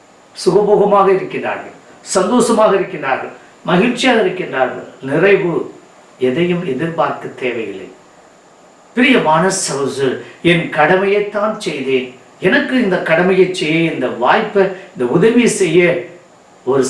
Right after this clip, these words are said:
சந்தர்ப்பத்தையும் ஒரு வாய்ப்பையும் ஆண்டவர் எனக்கு நல்ல சமாரியனுக்கு கொடுத்தது போல எனக்கு கொடுத்தார் என்ற அந்த மன நிறைவு நம் மத்தியில் இருக்க வேண்டும். இன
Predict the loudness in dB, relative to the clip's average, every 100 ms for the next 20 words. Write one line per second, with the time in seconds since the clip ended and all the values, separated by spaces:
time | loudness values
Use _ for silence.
0 | -2 -2 0 0 -2 -2 -2 -4 -6 -12
1 | -20 -10 -8 -2 2 2 -2 -6 -6 -8
2 | -14 -10 -2 0 0 2 2 2 2 -2
3 | -6 -6 -4 -4 -4 -2 -2 0 4 4
4 | 2 0 -2 0 0 0 0 2 2 2
5 | 0 -2 -4 -4 -2 0 0 -4 -16 -16
6 | -8 -4 -4 -4 -4 -2 -2 0 0 0
7 | 0 0 2 0 0 -2 -2 -4 -6 -8
8 | -8 -6 -6 -4 -4 -4 -6 -10 -10 -12
9 | -14 -20 -12 -2 0